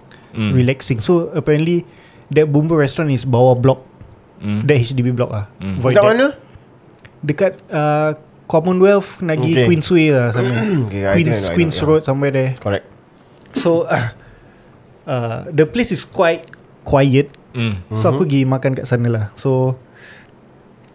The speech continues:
Speaker 2: normal lah, aku dah standby kena ambush. Tapi ambush kita berlainan, eh. Walaupun, ah, birthday kita. So, what happened?
Speaker 1: Okey,
Speaker 2: Dia
Speaker 1: sabar,
Speaker 2: tengah
Speaker 1: aku
Speaker 2: jalan.
Speaker 1: interject sikit, eh.
Speaker 2: Apa?
Speaker 1: Kan korang dah culture ada kena ambush kan?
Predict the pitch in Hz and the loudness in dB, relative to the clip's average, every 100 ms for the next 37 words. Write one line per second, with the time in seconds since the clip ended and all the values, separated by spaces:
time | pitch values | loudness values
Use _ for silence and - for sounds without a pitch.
0 | - 156 196 190 139 117 113 147 127 120 | -2 0 4 4 4 2 -2 -2 0 0
1 | 120 127 - - - 135 139 139 135 139 | -4 -8 -18 -12 -6 -2 -2 -2 -2 0
2 | 143 175 190 - _ _ - - - - | 0 0 -2 -10 _ _ -20 -20 -4 -2
3 | 175 254 202 202 - - - 214 247 190 | 2 2 2 0 -2 -8 -6 -2 0 2
4 | 180 185 165 165 - - - - - 151 | 2 4 2 0 -4 -12 -14 -20 -16 -4
5 | 143 165 202 196 139 135 135 127 139 143 | -2 -2 -4 -2 0 2 0 0 0 0
6 | 165 151 143 202 180 175 170 180 147 143 | 0 -2 0 2 2 0 -2 -2 -2 0
7 | 135 135 131 165 143 127 131 131 131 107 | 2 4 2 4 2 2 -2 0 0 0
8 | - - 113 - 180 - 120 101 - - | -4 -6 -6 -6 -8 -4 -4 -6 -16 -20
9 | - - - 185 165 151 139 117 123 120 | -20 -20 -4 -2 0 0 2 2 2 0
10 | - 135 110 107 104 104 98 104 101 101 | 0 0 2 2 0 -2 0 0 -2 -2
11 | 92 | -4